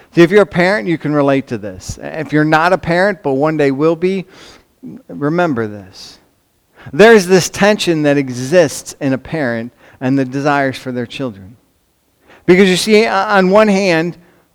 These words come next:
we don't want to expect too little. But on the other hand, we don't want to expect too much. And I don't know of anything more frustrating to a child or more difficult to watch than an overbearing parent,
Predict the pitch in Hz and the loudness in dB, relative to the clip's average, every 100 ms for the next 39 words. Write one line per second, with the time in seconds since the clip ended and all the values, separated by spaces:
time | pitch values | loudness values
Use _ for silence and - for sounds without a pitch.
0 | - 156 147 202 220 208 185 151 - - | -16 -8 -2 0 2 0 0 -2 -4 -10
1 | 160 139 - 160 147 135 123 104 92 _ | -10 -10 -12 -8 -6 -4 -6 -6 -16 _
2 | _ _ _ _ _ _ _ _ _ _ | _ _ _ _ _ _ _ _ _ _
3 | _ _ _ _ 110 131 123 131 170 165 | _ _ _ _ -6 -4 -2 -2 -2 -2
4 | 135 113 107 113 120 _ _ _ _ - | -2 -6 -8 -10 -12 _ _ _ _ -20
5 | - 120 135 175 175 165 151 - 160 156 | -20 -10 -8 -6 -4 -6 -8 -8 -10 -8
6 | 160 170 190 147 - _ - - _ _ | -12 -10 -12 -14 -20 _ -20 -20 _ _
7 | _ _ _ _ _ _ _ _ _ _ | _ _ _ _ _ _ _ _ _ _
8 | _ _ - - - 170 190 214 202 180 | _ _ -20 -12 -4 -2 0 0 2 2
9 | 170 196 175 151 139 147 165 - 160 156 | 2 -2 -2 -2 0 0 -2 -4 -4 -4
10 | - 135 113 113 123 131 _ _ _ 147 | -6 -4 -4 -4 -6 -8 _ _ _ -2
11 | 135 - 160 151 127 117 127 135 143 139 | -2 -2 -2 0 0 -2 -4 0 0 0
12 | 151 160 156 151 135 131 127 120 120 - | 0 -2 -2 -6 -4 -2 0 0 -2 -8
13 | - 131 - - 135 160 160 156 135 156 | -6 -6 -8 -6 2 2 4 2 4 4
14 | 151 131 - 113 98 | 2 0 -4 -6 -8